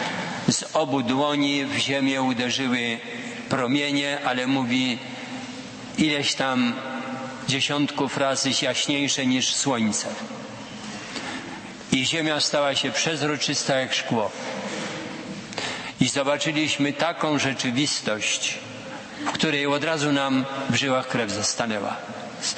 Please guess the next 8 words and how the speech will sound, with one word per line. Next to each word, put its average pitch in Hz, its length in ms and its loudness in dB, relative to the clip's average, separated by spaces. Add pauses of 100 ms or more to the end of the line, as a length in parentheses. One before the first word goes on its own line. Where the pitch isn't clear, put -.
(160)
ogromnego 135 600 2
przerażenia. 120 680 -2 (1500)
To 160 140 4
było 143 240 4
kilka 135 360 0
sekund. 113 600 -2 (760)
Obraz 117 580 2
znikł. 139 340 0